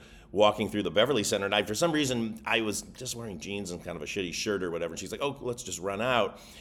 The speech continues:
And so I went out, and I remember walking around, and she goes, like, "What's wrong with you?" I said, I said, "I feel unsuccessful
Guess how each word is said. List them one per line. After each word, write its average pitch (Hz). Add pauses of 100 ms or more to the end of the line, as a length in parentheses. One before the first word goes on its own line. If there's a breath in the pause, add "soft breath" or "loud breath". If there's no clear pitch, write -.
And 110
so 139
I 131
went 127
out, 180
and 120
I 120
remember 147
walking 127
around, 135
and 117
she 107
goes, 98
like, 95
"What's 131
wrong 127
with 107
you?" 87
I 90
said, 98
I -
said, -
"I 113
feel 127
unsuccessful 95